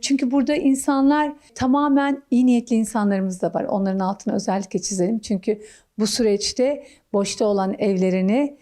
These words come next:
depremzedelere bağışlayan, oturmaları için veren, e, vatandaşlarımız da olduğu gibi bu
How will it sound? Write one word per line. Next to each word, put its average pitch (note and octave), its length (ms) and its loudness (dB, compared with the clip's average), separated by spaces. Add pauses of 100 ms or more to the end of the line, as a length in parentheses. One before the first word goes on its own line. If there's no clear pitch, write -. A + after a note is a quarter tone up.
(300)
depremzedelere G3 1000 0
bağışlayan, F#3+ 760 -2 (400)
oturmaları G#3 680 2
için G3+ 640 -4
veren, G3+ 400 0
e, G3 340 0
vatandaşlarımız F#3+ 920 0
da E3 200 0
olduğu G3 420 2
gibi C4 480 0
bu C4 460 0